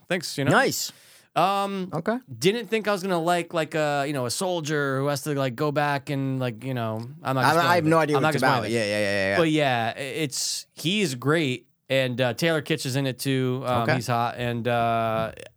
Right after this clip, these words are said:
Speaker 1: I, I thought I was gonna be like, "I'm gonna watch the first episode and be like, eh." I instantly went to the second one. It, it sucked me in. Something about it sucked me in. So Terminal List.
Speaker 2: Really?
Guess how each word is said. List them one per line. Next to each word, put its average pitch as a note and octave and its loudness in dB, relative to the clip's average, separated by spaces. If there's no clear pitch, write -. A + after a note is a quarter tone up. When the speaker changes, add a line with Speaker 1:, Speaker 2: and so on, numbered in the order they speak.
Speaker 1:
I, C#3+ -2
I C3+ 0
thought E3+ 2
I D#3+ 2
was D3+ 0
gonna D3+ -2
be D3 0
like, C3+ 0
"I'm B2+ -2
gonna C#3+ 2
watch C3+ 0
the C3 -12
first B2+ -2
episode B2+ -2
and B2+ -2
be B2 -2
like, A#2 -2
eh." A#2+ -4
I A#2+ 4
instantly B2+ 0
went C3 0
to B2 -4
the A2+ -2
second A2+ 0
one. G2+ -4
It, A#2 -6
it A2+ -6
sucked - -2
me D3 -2
in. F#2+ -6
Something E3+ 0
about D#3 2
it C3+ -6
sucked C#3+ -4
me C#3 -2
in. C3+ -2
So A#2+ 0
Terminal D#3+ 0
List. D3+ -4
Speaker 2:
Really? A2+ 0